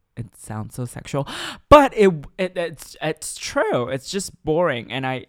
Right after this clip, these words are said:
I, I, I literally just, uh, doing the same thing every day. There's no new guys, and it's just bored as fuck. And I open up Grindr, and people around me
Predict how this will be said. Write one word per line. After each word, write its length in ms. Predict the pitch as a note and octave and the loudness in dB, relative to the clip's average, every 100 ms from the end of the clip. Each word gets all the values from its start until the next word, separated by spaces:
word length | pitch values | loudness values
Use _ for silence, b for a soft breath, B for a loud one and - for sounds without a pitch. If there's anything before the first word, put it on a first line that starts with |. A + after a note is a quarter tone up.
| - | -6
I, 140 | C3 - | -4 -2
I, 200 | C3 - - | -6 -6 -6
I 220 | C3+ A#2+ | -4 -2
literally 580 | C#3+ C3 C3+ E3 F3+ E3 | -4 -2 0 0 0 -2
just, 420 | D3 C3+ - - _ _ | -4 -6 -8 -12 _ _
uh, 120 | D3+ D3 | -6 -6
doing 260 | - D3+ E3 | 0 0 0
the 80 | F3 | -4
same 320 | - C3+ C3+ | -6 -6 -4
thing 300 | C3+ C3 B2+ | -6 -8 -8
every 320 | - C3 C#3 | -4 -2 0
day. 340 | C3+ - B2+ E3+ | 0 -4 -4 -2
There's 300 | C#3+ C3 B2 | -2 -2 -2
no 180 | B2 A#2+ | -2 -2
new 220 | B2 A#2+ | -2 -2
guys, 640 | A2 F2 D#2+ E3+ G#3 - | -4 -4 -4 -4 -6 -8
and 460 | - C3+ B2 A#2 A2+ | -2 0 0 -2 -4
it's 240 | C3+ - | -6 -6
just 360 | - E3 C3 G2+ | -8 -8 -8 -6
bored 280 | A#2 A#2+ D3+ | -2 0 -2
as 180 | F3+ | -6
fuck. 540 | - - G#3+ D3 D2+ - B B B B B B _ _ _ _ | -10 -2 0 0 -2 -10 B B B B B B _ _ _ _
And 540 | E3+ E3 D#3 D3+ D3+ - | 0 2 2 0 -4 -4
I 360 | C#3+ D3+ D3+ - - | 0 0 -2 -6 -2
open 300 | E3 F3+ G#3+ | -2 0 0
up 160 | A#3 C#3 | -2 0
Grindr, 760 | C3+ C#3 F3 F#3 A2+ G#2 C3 | 0 2 0 0 -2 -4 -6
and 400 | A2 C3+ B2+ - | -4 -4 -4 -6
people 560 | D#3+ F3 F3 E3 D#3 - | -6 -4 0 2 2 0
around 560 | C3 B2+ B2+ D3 E3+ C3+ | -4 0 0 -2 -4 -6
me 280 | B2 A#2 | -6 -8